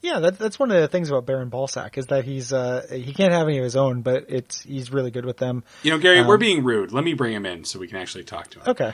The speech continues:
Speaker 2: Hey there! I, I don't remember how I talk!
Speaker 1: <laughs>
Speaker 2: I'm
Speaker 1: He's
Speaker 2: Baron Balsack! Oop, not
Speaker 1: he's from
Speaker 2: Scottish! Certainly not
Speaker 1: he's,
Speaker 2: Scottish!
Speaker 1: he's, he sounded like he was from Animal House for a second. Like,
Speaker 2: Yeah.
Speaker 1: turned him into a party boy.
Speaker 2: Well, I think Baron, I think he parties.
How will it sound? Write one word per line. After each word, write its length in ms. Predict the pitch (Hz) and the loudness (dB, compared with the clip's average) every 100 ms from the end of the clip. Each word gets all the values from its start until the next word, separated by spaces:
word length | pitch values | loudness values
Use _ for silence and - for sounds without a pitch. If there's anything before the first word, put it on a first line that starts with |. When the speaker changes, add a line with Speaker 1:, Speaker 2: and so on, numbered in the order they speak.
| - | -6
Speaker 2:
Hey 420 | - 156 254 320 294 | 6 10 12 12 10
there! 460 | - 143 139 120 | 8 8 10 8
I, 260 | 104 127 196 156 | 6 8 8 8
I 100 | 139 | 10
don't 120 | 226 | 10
remember 260 | 202 240 233 | 8 8 10
how 180 | 269 269 | 10 10
I 100 | 254 | 8
talk! 680 | - 254 320 285 165 - - - | 8 8 10 10 8 4 -2 0
Speaker 1:
<laughs> 1120 | 269 240 - 370 - - - - 339 - - | 6 8 8 4 2 4 4 4 0 0 6
Speaker 2:
I'm 300 | 349 247 320 | 10 10 10
Speaker 1:
He's 120 | 294 | 10
Speaker 2:
Baron 440 | 294 226 302 339 | 12 12 12 8
Balsack! 680 | 339 339 339 320 - 240 180 | 12 12 12 12 10 8 8
Oop, 220 | 269 - - | 8 6 6
not 160 | 190 262 | 8 10
Speaker 1:
he's 120 | - | 8
from 120 | 269 | 10
Speaker 2:
Scottish! 460 | 320 269 247 - - | 12 12 10 8 4
Certainly 340 | 214 277 269 | 6 6 6
not 140 | 226 220 | 8 8
Speaker 1:
he's, 100 | 226 | 10
Speaker 2:
Scottish! 480 | 269 - 226 - - - - | 10 10 10 6 -2 -12 -10
Speaker 1:
he's, 200 | 285 269 - | -6 -6 -6
he 100 | 240 | 0
sounded 220 | 302 285 | 8 8
like 80 | 269 | 8
he 60 | |
was 80 | 247 | 2
from 140 | 226 208 | 0 2
Animal 380 | 180 233 247 160 | 4 6 6 4
House 280 | 143 135 - | 4 0 0
for 160 | 147 | 0
a 60 | 135 | 0
second. 360 | 139 131 135 135 | 0 -2 -2 -2
Like, 140 | 143 | -4
Speaker 2:
Yeah. 200 | 170 196 | 6 8
Speaker 1:
turned 100 | 208 185 | 8 6
him 60 | |
into 140 | 180 175 | 4 4
a 40 | |
party 320 | 156 160 196 175 | 4 4 4 0
boy. 300 | 139 151 156 _ - - _ | -4 -6 -10 _ -20 -20 _
Speaker 2:
Well, 240 | 208 247 294 | 2 4 6
I 120 | - | 4
think 360 | 359 381 285 269 | 2 0 -2 -2
Baron, 220 | 151 156 - | 0 2 0
I 80 | |
think 400 | 220 339 254 - - _ _ | 0 0 0 -6 -18 _ _
he 160 | 147 | -6
parties. 640 | 135 120 101 120 - - | -2 0 0 -2 -8 -12